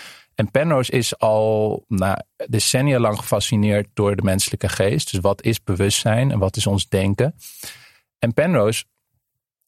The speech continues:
heeft allereerst aangetoond, echt best wel onomstotelijk wat mij betreft, als je zijn werk leest, dat er in de menselijke geest in elk geval processen plaatsvinden die niet algoritmisch zijn. Die dus, die dus daarbuiten vallen. En hij bewijst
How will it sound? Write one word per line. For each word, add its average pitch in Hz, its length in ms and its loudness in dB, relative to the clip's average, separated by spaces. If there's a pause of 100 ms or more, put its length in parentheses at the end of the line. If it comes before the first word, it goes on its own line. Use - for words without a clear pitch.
(220)
heeft 117 300 -2
allereerst 127 560 2
aangetoond, 120 800 0 (720)
echt 170 260 -2
best 151 200 0
wel - 120 0
onomstotelijk 131 760 0
wat 107 120 -2
mij 95 180 2
betreft, 98 500 0
als 110 140 -2
je 117 60 -2
zijn 104 140 0
werk 98 300 0
leest, 104 380 0
dat 113 340 -2 (500)
er 120 420 0 (240)
in 135 140 0
de 143 60 2
menselijke 135 440 0
geest 135 380 0
in 101 100 0
elk 117 160 2
geval 147 220 -2
processen 147 500 -2
plaatsvinden 123 560 0
die 110 100 0
niet 123 400 0
algoritmisch 110 680 0
zijn. 95 220 -2
Die 98 100 0
dus, 104 300 -2
die 110 220 -2
dus 107 200 -2
daarbuiten 110 500 0
vallen. 98 300 -2
En 98 80 0
hij 101 120 0 (100)
bewijst 120 640 0